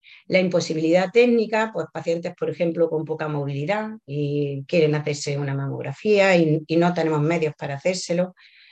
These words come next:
En cama, pues, mm, eh, alegamos, eh, la imposibilidad técnica, la incompatibilidad de la técnica.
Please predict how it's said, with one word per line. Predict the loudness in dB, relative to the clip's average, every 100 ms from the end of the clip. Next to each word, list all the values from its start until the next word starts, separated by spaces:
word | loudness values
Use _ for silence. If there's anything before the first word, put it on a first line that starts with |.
| _ _
En | 0 0 2
cama, | 0 0 -2
pues, | -4 -4 -6 -6
mm, | -4 -2 -2 -6 _ _
eh, | -6 -2 -2 -2
alegamos, | -4 -2 -2 -2 -4 -4 -2
eh, | -2
la | 0
imposibilidad | -2 -4 -8 -6 -4 -4
técnica, | -2 0 0 -2 -6 -8 _ -2
la |
incompatibilidad | 0 0 -2 -4 -4 0 2 2
de |
la | 0 0
técnica. | 0 0 -2 -6